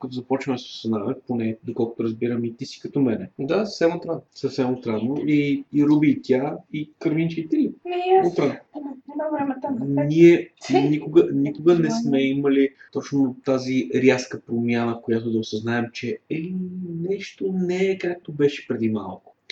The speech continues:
Speaker 1: За нас всичко е вървяло постепенно и ние посте-, постепенно сме се променяли до хората, които сме в момента.
Speaker 2: Да, обаче ние винаги ще, ще знаем каква е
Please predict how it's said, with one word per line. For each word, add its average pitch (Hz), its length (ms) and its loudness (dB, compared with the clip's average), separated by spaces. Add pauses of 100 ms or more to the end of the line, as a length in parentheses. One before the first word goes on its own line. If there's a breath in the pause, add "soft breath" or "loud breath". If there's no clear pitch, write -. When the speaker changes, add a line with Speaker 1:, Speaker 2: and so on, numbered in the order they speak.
(280 loud breath)
Speaker 1:
За 131 140 -6
нас 151 180 2
всичко - 300 -2
е 156 40 6
вървяло 139 520 2
постепенно 135 880 -4 (340 loud breath)
и 143 80 -4
ние 151 200 2
посте-, 156 440 0 (140)
постепенно - 480 -2
сме 143 160 -6
се - 160 -10
променяли 131 440 2
до 127 80 -8
хората, 123 320 -2
които 117 180 -4
сме 120 100 -4
в - 120 -12
момента. 98 440 -10
Speaker 2:
Да, 110 260 -2
обаче 120 460 2
ние 120 180 4
винаги 135 300 4
ще, 117 220 -6 (140)
ще - 280 -6
знаем 120 400 0
каква 120 400 -2
е 113 200 0